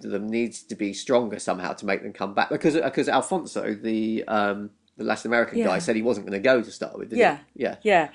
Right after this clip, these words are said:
Speaker 1: Um, when he was talking to Buck, the, the girl who's also called Michelle by her dad, isn't it?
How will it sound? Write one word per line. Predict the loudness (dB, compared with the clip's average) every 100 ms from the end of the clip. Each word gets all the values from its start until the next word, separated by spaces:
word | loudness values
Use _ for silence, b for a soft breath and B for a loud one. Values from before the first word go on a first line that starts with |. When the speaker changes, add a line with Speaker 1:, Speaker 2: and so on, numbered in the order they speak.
| B
Speaker 1:
Um, | 2 2 2 -6 _ _ _
when | 2 4
he | 4
was | 0
talking | 0 0 -2 -8
to | -4 0 2 2
Buck, | 2 2 0 _ _ _ -6
the, | -2 -2 -4 _ _ _ _
the | 0 2 2 2 -4 _ _ _ _ _
girl | 2 4
who's | 4 0
also | -4 -6 -4
called | -4
Michelle | -4 2 2 2
by | 0 -2
her | -4
dad, | -2 -4 -6
isn't | -8
it? | -10 -12